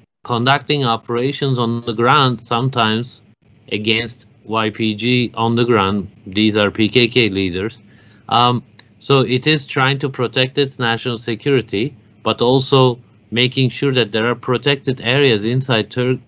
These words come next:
uh, Syria that, uh, you know, displaced Syrians can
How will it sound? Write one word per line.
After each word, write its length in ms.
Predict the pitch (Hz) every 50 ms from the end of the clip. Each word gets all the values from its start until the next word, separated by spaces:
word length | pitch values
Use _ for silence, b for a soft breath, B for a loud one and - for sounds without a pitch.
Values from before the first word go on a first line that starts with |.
| _ _ -
uh, 260 | 107 104 101 104 104 98
Syria 640 | - - - 165 185 170 135 120 113 107 95 95 - b b b b b b b b b
that, 220 | - 113 107 98 - - -
uh, 340 | - 117 117 113 110 107 104
you 140 | 98 98 131
know, 220 | 123 113 101 90 90 - - - - - - - - - _ _ - 92 98
displaced 680 | 113 143 139 135 - - - 127 120 117 113 - - -
Syrians 680 | - - - 147 156 151 139 113 104 107 107 104 -
can 400 | - - 113 110 110 104 101 -